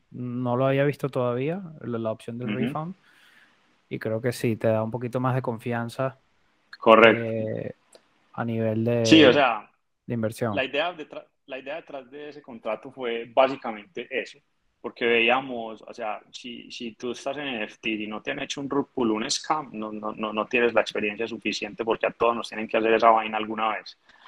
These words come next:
Speaker 2: incluyendo a mí,
Speaker 1: <laughs>
Speaker 2: incluyendo a todos los que estemos ahí, nos han hecho alguna vez un rug pull, un scam,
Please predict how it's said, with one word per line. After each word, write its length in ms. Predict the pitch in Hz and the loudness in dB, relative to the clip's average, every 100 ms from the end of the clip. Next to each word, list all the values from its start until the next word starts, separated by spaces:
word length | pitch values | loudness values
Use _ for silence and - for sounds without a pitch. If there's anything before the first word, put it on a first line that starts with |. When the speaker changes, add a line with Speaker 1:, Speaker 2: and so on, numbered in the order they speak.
| - - | -20 -6
Speaker 2:
incluyendo 540 | 127 107 123 117 120 | -4 0 2 4 2
a 60 | 127 | 4
mí, 180 | 175 160 | 4 2
Speaker 1:
<laughs> 160 | 156 120 | -4 -14
Speaker 2:
incluyendo 540 | 110 127 120 117 135 | -8 -6 -6 -4 0
a 220 | 139 135 | 0 -2
todos 260 | - 135 135 | -6 -6 -6
los 140 | 123 | -6
que 80 | - | -14
estemos 320 | 117 117 127 123 | -14 -12 -10 -10
ahí, 160 | 147 | -10
nos 200 | 151 120 | -12 -10
han 160 | 113 117 | -10 -10
hecho 180 | 117 123 | -6 -6
alguna 380 | 117 120 120 | -6 -8 -6
vez 100 | 120 | -8
un 140 | 117 113 | -8 -8
rug 240 | 117 104 | -8 -6
pull, 260 | 151 151 143 | 0 4 4
un 160 | 120 | 4
scam, 440 | 120 - 151 151 | -2 6 8 8